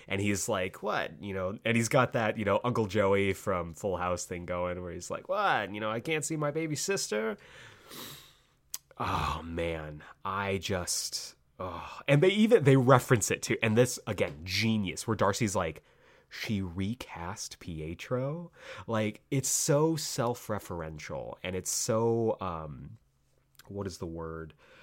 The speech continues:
Um, aware of what it's doing, and I love every single bit of it. Um, he steps in, and he,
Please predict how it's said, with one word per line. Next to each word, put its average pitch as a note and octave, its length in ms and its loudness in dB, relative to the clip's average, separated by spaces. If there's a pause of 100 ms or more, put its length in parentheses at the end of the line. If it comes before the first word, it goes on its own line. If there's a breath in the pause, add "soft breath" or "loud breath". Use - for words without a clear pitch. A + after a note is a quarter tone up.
(220 loud breath)
Um, E2+ 520 -8 (100)
aware A2+ 580 4 (540 loud breath)
of G2+ 320 2
what G2+ 280 0
it's - 200 0
doing, F2 600 -4
and G2 140 -6
I G2 100 -6
love G2+ 800 -2 (160)
every G#2 420 -2
single F2+ 540 -2
bit D#2 180 -8
of D#2 200 -10
it. C2+ 220 -14 (480 loud breath)
Um, E2 540 0
he G#2 200 -4
steps - 580 0
in, F#2+ 380 4
and F2+ 200 0
he, A2 220 0